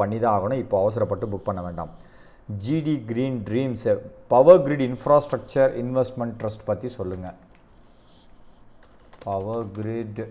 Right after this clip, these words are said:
இது பவர் கிரிட் ஷேர் பத்தி கேக்குறாரா, இல்ல இன்வெஸ்ட்மெண்ட் ட்ரஸ்ட் பத்தி சொல்லுங்கன்னு கேக்குறாரான்னு தெரியல. இன்வெஸ்ட்மெண்ட் ட்ரஸ்ட் பத்தி தெரியல, but பவர் கிரிட் ஷேரை பொறுத்த வரைக்கும் பாத்தீங்கன்னா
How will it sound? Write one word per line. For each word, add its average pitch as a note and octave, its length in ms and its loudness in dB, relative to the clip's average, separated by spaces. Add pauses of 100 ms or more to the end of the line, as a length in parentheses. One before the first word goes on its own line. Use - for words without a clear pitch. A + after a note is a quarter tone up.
(2250)
இது G2+ 160 -12 (680)
பவர் A#2+ 300 2
கிரிட் C#3+ 260 -4
ஷேர் A#2+ 320 4
பத்தி B2 180 0
கேக்குறாரா, G#2 540 0 (140)
இல்ல A2+ 140 -4 (100)
இன்வெஸ்ட்மெண்ட் A#2 520 -6
ட்ரஸ்ட் - 320 -8
பத்தி A2+ 180 -4 (100)
சொல்லுங்கன்னு G#2 360 -6
கேக்குறாரான்னு G2+ 500 -2
தெரியல. G2 340 -4
இன்வெஸ்ட்மெண்ட் A#2 440 -4
ட்ரஸ்ட் G#2 220 -4
பத்தி G#2+ 220 -4
தெரியல, G#2 280 -2
but G#2 100 -2 (120)
பவர் A2+ 260 2
கிரிட் G#2+ 320 -4
ஷேரை A2+ 340 0
பொறுத்த A2 220 -4
வரைக்கும் G2+ 280 -6
பாத்தீங்கன்னா A2 300 -4